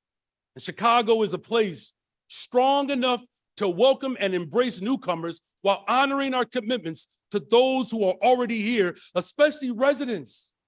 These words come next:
of communities that have long suffered from neglect and disinvestment. Be, I'm gonna be perfectly clear.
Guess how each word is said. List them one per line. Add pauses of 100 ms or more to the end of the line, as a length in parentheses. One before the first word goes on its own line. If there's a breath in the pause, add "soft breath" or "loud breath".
(140)
of
communities
that
have
long
suffered
from
neglect (340)
and
disinvestment. (1900)
Be, (420)
I'm
gonna
be
perfectly
clear.